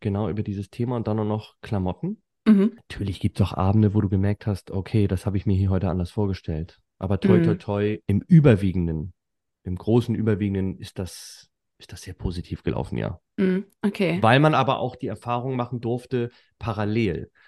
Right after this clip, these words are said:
Speaker 1: Also es war ja schon so, dass ich dann Auftritte hatte und mir daraus das Feedback ziehen konnte, was wäre, wenn.
Speaker 2: Mhm.
Speaker 1: Also du hast ja relativ schnell gemerkt, ey, warte mal, da ist, der Reiz wird ja umso größer und wenn dann genau das passiert,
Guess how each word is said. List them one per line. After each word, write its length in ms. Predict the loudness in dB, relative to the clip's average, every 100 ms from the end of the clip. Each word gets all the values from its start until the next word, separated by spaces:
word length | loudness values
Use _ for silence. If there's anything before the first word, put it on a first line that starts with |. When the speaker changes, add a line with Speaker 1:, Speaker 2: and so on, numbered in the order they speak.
| _ _ _
Speaker 1:
Also 200 | -8 -4
es 140 | -4 0
war 100 | 2
ja 140 | 2
schon 300 | 0 0 0
so, 120 | 0
dass 180 | -2 -2
ich 120 | -4
dann 320 | -2 -2 -2 -8 _ -4
Auftritte 680 | -4 -4 -8 -6 -6 -6
hatte 460 | -6 -4 0 -2 -2 _ -20 _ _ _ _ _ _ _ _ _
und 140 | -4 0
mir 140 | 0
daraus 320 | 2 2 2 -2
das 160 | -8
Feedback 420 | -8 -10 -8 -8
ziehen 320 | -8 -4 -4 -2
konnte, 420 | -2 0 0 0
was 240 | -4 -2
wäre, 320 | 0 2 2
wenn. 380 | 0 0 -4 -10 _ _ _ _ -2
Speaker 2:
Mhm. 320 | 0 0 -2
Speaker 1:
Also 200 | -6 -6
du 80 | -2
hast 160 | -4 -2
ja 60 |
relativ 340 | 0 0 -2 -6
schnell 160 | -4
gemerkt, 280 | -2 -2 -4
ey, 100 | -6
warte 200 | -6 -4
mal, 180 | -2 -2
da 80 | -4
ist, 440 | -6 -8 -10 -20 -14
der 140 | -12 -8
Reiz 240 | -8 -6
wird 120 | -4
ja 60 | -2
umso 260 | -2 -2 -2
größer 480 | -2 0 0 -2
und 120 | -2 0
wenn 140 | 0
dann 160 | -2 -4
genau 300 | -4 -4 -4
das 180 | -6 -10
passiert, 540 | -16 -10 -6 -6 -8